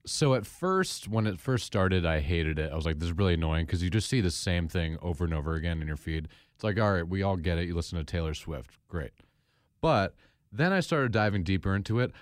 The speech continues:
I really get a lot out of it 'cause I like to see what other people listen to, and I find new artists that I may not have known.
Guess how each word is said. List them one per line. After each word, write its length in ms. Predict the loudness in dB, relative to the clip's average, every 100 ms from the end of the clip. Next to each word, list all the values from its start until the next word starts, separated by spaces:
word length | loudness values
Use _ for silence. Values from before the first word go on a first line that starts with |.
| -6
I 80 | -2
really 420 | 0 2 2 2
get 400 | 0 0 2 2 0
a 60 |
lot 160 | 0 4
out 160 | 4
of 80 | 4
it 100 | 2
'cause 120 | 0 0
I 60 |
like 220 | 2 0
to 100 | -2
see 240 | -4 0 0
what 180 | 0 0
other 220 | 0 0
people 260 | 0 -2
listen 300 | -2 -2 -4
to, 180 | -2 -2
and 80 | -2
I 40 | -2
find 420 | -2 -2 0 0
new 220 | 0 0
artists 640 | 0 2 2 0 -4 -14 -20 _ -4
that 140 | -2
I 120 | 0
may 240 | 2 2 2
not 220 | 2 0
have 120 | 0
known. 500 | -2 -2 -2 -4 -8